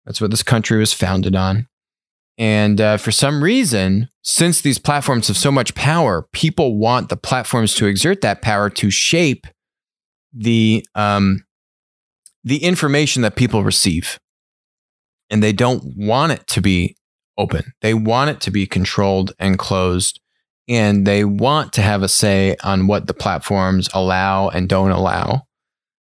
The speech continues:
Well, you know what? That's not America. It's not in our civil liberties.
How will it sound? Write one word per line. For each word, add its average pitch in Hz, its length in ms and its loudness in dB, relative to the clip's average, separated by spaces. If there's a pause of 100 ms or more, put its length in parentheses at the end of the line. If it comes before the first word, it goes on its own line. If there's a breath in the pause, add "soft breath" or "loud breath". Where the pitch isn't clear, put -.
(180)
Well, 175 140 0
you 240 140 0
know 226 160 2
what? 233 340 0 (1300)
That's 147 260 -2
not 131 200 0
America. 101 460 -2 (1080)
It's - 220 -20
not 120 200 -2
in 160 60 2
our 156 100 0
civil 151 280 0
liberties. 135 580 0